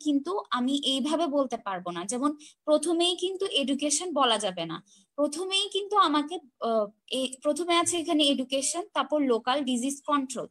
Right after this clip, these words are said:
কিন্তু আমাকে এটা আমি ম-, ব-, এটা আমি মনে রাখবো হচ্ছে element গুলা মনে রাখার জন্য। কিন্তু আমি যখন মুখে বলবো তখন কিন্তু আমি এলিমেন্টের মতো ক্রনোলজি করে বলতে পারবো না, তখন আমাকে বলতে হবে আমার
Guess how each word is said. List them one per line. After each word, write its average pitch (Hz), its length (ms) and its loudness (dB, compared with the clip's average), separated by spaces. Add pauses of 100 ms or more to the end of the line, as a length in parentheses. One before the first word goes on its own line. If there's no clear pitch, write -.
(320)
কিন্তু 294 240 4
আমাকে 294 460 4 (220)
এটা 254 260 0 (100)
আমি 311 140 2
ম-, 277 320 2
ব-, 226 200 2 (140)
এটা 311 140 0
আমি 359 140 -2 (120)
মনে 294 160 4 (100)
রাখবো 240 260 -2
হচ্ছে 240 320 0 (280)
element 277 380 2
গুলা 311 140 2
মনে 247 320 0
রাখার 196 280 -6
জন্য। 196 160 -8 (420)
কিন্তু 330 280 0
আমি 285 320 4
যখন 349 300 -4 (140)
মুখে 294 240 2 (120)
বলবো 240 240 0 (200)
তখন 277 280 2 (120)
কিন্তু 302 260 0
আমি 339 100 0 (160)
এলিমেন্টের 269 460 0
মতো 311 240 0
ক্রনোলজি 254 520 0
করে 294 200 -2 (140)
বলতে 240 220 -2
পারবো 196 360 -4
না, 311 60 -2 (340)
তখন 302 260 2 (100)
আমাকে 381 240 -2
বলতে 262 360 2
হবে 269 320 -2 (420)
আমার 254 200 2